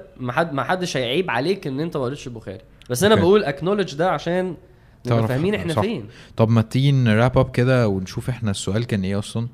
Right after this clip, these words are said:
Speaker 2: ونشوف احنا جاوبنا عليه ولا لا.
Speaker 1: اللي هو ليه في خلاف، وازاي اعرف مين صح، ويعني ايه مقلد، و-،
Speaker 2: مم.
Speaker 1: واستفتي قلبك، وهل لازم اتعلم؟ كل ده اظن قلناه، والتعارض
Speaker 2: مم.
Speaker 1: بين العقل والعلم،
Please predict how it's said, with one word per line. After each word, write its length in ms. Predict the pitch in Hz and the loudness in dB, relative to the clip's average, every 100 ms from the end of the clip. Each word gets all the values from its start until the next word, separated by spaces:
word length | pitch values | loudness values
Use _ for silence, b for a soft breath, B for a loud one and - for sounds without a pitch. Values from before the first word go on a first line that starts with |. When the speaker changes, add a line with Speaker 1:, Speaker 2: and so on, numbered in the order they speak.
| - | -10
Speaker 2:
ونشوف 340 | - 95 101 107 | -10 -6 -6 -6
احنا 180 | - | -6
جاوبنا 300 | 92 95 104 | -4 -2 -2
عليه 140 | 90 92 | -2 -4
ولا 140 | 90 | -4
لا. 100 | 98 | -6
Speaker 1:
اللي 160 | 113 120 | -6 -4
هو 160 | 151 | -2
ليه 120 | 151 160 | -2 -4
في 120 | 156 | -8
خلاف، 360 | 127 131 147 | -6 -6 -6
وازاي 200 | 127 127 | -8 -4
اعرف 180 | 143 135 | -4 -4
مين 120 | 131 | -8
صح، 340 | 127 131 139 113 | -8 -8 -8 -8
ويعني 240 | 101 113 | -6 -6
ايه 60 | 131 | -8
مقلد، 640 | 123 117 123 117 117 117 | -8 -8 -8 -8 -10 -10
و-، 580 | 107 104 104 95 92 95 - b b - | -10 -10 -8 -8 -10 -12 -16 b b -12
Speaker 2:
مم. 160 | 92 | -10
Speaker 1:
واستفتي 460 | 95 107 123 127 120 | -10 -8 -8 -6 -10
قلبك، 500 | - 123 120 110 107 | -8 -6 -6 -8 -8
وهل 200 | 107 113 | -8 -4
لازم 240 | 117 127 | -4 -4
اتعلم؟ 500 | 107 90 113 117 113 113 | -8 -8 -8 -8 -12 -12
كل 160 | 160 196 | -10 -6
ده 120 | 202 | -6
اظن 240 | 170 185 | -6 -6
قلناه، 340 | 139 135 143 127 - - | -8 -8 -10 -12 -18 -16
والتعارض 460 | - 92 131 135 | -6 -4 -2 -4
Speaker 2:
مم. 60 | 120 | -8
Speaker 1:
بين 80 | 120 | -8
العقل 420 | 107 117 123 113 | -8 -10 -12 -14
والعلم، 560 | 107 90 98 117 113 | -12 -10 -10 -8 -10